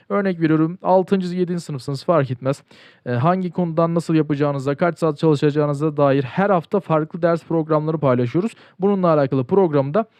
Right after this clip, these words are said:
yine size ileriki bursluluk videolarımızda paylaşacağız. O programları da satışa çıkartacağız, onu da belirtelim.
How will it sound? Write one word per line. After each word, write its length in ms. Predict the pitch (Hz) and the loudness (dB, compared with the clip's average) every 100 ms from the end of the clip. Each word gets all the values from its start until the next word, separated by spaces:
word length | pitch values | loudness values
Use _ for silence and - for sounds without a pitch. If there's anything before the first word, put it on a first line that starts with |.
| _ - - | _ -20 -6
yine 200 | 202 190 | 0 0
size 220 | 151 180 | 0 -2
ileriki 600 | 185 185 165 - 196 202 | 0 -2 -2 -4 -4 -2
bursluluk 320 | 202 170 165 | -4 -4 -6
videolarımızda 400 | 185 165 147 151 | -2 0 0 -2
paylaşacağız. 540 | 208 165 156 131 120 - | -2 2 2 0 -4 -2
O 100 | 139 | -2
programları 600 | - 156 143 139 135 147 | 2 0 2 0 0 -2
da 80 | 202 | -4
satışa 340 | 156 147 175 | -4 -6 -10
çıkartacağız, 520 | - 156 127 131 180 | -6 -2 -2 -2 -2
onu 140 | 143 143 | 0 0
da 100 | 139 | 0
belirtelim. 360 | 147 139 214 | 0 -2 -4